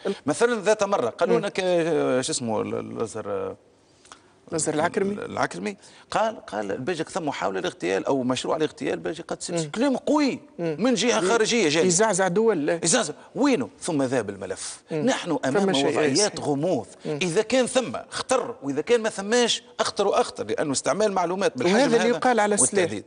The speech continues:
Speaker 1: يقال على
Speaker 2: يقال
Speaker 1: السلاح
Speaker 2: على
Speaker 1: اليوم في
Speaker 2: السلاح
Speaker 1: تونس.
Speaker 2: مثلًا، نعم.
Speaker 1: كل مرة تظهر معناها
Speaker 2: أنا
Speaker 1: م-،
Speaker 2: سميته هذا.
Speaker 1: مجموعة مسلحة و-، وكمية نتاع سلاح، ثم ما نعرفوش منين،
Speaker 2: إرهاب
Speaker 1: شكون
Speaker 2: الناس
Speaker 1: يمول، شكون
Speaker 2: بالإرهاب.
Speaker 1: يتدخل،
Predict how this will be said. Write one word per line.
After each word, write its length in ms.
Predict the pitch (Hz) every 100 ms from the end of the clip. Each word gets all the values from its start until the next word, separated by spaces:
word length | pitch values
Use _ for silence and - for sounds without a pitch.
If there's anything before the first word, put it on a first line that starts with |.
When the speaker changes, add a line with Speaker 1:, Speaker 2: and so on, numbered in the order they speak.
| -
Speaker 1:
يقال 400 | 175 190 220 190
على 120 | 165
Speaker 2:
يقال 200 | 170 220
Speaker 1:
السلاح 80 | 208
Speaker 2:
على 80 | 220
Speaker 1:
اليوم 200 | 196 226
في 120 | -
Speaker 2:
السلاح 80 | 151
Speaker 1:
تونس. 180 | 190 127
Speaker 2:
مثلًا، 140 | 113
نعم. 220 | 143 180
Speaker 1:
كل 200 | - 220
مرة 260 | 208 233 208
تظهر 500 | 196 208 175 160 160
معناها 220 | 156 -
Speaker 2:
أنا 60 | -
Speaker 1:
م-، 40 |
Speaker 2:
سميته 480 | 160 202 262 135 202
هذا. 160 | 156 117
Speaker 1:
مجموعة 400 | 202 208 240 196
مسلحة 540 | 190 - 254 220 185
و-، 400 | 185 180 190 180
وكمية 400 | 170 220 208 220
نتاع 220 | 190 180
سلاح، 300 | 175 226 269
ثم 280 | - 262 247
ما 60 | 233
نعرفوش 440 | 214 214 226 -
منين، 240 | 196 233 196
Speaker 2:
إرهاب 100 | 202
Speaker 1:
شكون 240 | 240 233
Speaker 2:
الناس 200 | 226 214
Speaker 1:
يمول، 160 | 175 160
شكون 100 | 160
Speaker 2:
بالإرهاب. 200 | 226 185
Speaker 1:
يتدخل، 340 | 214 -